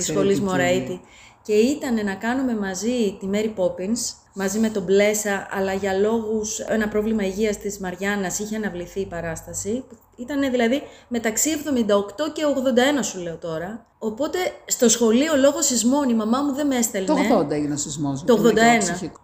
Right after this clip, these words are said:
Speaker 2: από ό,τι θυμάμαι. Οπότε έτσι κι αλλιώς η γιαγιά μου λοιπόν διάβασε την εφημερίδα που έλεγε η Αλίκη Βουγιουκλάκη ψάχνει, θέλει έντεκα με δεκατριών χρονών παιδάκια. Εγώ ήμουνα εννιά. Έκλαιγα όλο το βράδυ, ανέβασα πυρετό.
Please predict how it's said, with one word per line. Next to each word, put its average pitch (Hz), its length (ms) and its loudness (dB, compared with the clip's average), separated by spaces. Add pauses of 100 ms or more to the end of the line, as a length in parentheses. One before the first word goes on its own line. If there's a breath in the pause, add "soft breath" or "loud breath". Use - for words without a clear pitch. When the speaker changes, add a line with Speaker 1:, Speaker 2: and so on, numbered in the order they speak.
Speaker 2:
από 170 180 -12
ό,τι 170 120 -10
θυμάμαι. 165 500 -6 (580 soft breath)
Οπότε 277 420 2 (400)
έτσι 349 220 2
κι 285 100 -2
αλλιώς 196 440 0
η - 40 -6
γιαγιά 247 420 2
μου 226 200 0
λοιπόν 220 460 -2
διάβασε 214 420 -2
την 196 180 -8
εφημερίδα 180 560 -8
που 180 120 -10
έλεγε 175 320 -6
η 170 320 -6
Αλίκη 175 240 -8
Βουγιουκλάκη 170 480 -12
ψάχνει, 170 680 -10 (480 loud breath)
θέλει 185 680 -2
έντεκα 190 440 -6
με 170 100 -6
δεκατριών 175 640 -8
χρονών 165 520 -6
παιδάκια. 147 720 -8
Εγώ 220 220 -6
ήμουνα 214 260 -4
εννιά. 156 600 -8 (180)
Έκλαιγα 254 480 0
όλο 254 180 0
το 196 100 -4
βράδυ, 185 540 -4
ανέβασα 196 360 -6
πυρετό. 170 760 -6